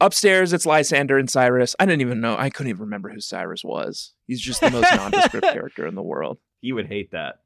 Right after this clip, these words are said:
Speaker 3: that you're saying
Speaker 2: He's
Speaker 3: that.
Speaker 2: a sad emo boy.
Speaker 1: But he's kinda got the biggest, like,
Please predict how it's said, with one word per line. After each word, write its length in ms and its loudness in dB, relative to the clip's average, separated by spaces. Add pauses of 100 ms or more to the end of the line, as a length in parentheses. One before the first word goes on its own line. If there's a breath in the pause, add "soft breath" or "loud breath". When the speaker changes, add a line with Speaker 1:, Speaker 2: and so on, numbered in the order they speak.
(140)
Speaker 3:
that 80 -12
you're 100 -8
saying 240 -10
Speaker 2:
He's 120 -2
Speaker 3:
that. 80 2
Speaker 2:
a 20 2
sad 400 2
emo 340 0
boy. 160 -4
Speaker 1:
But 120 4
he's 160 4
kinda 260 4
got 180 4
the 100 4
biggest, 460 4
like, 380 -2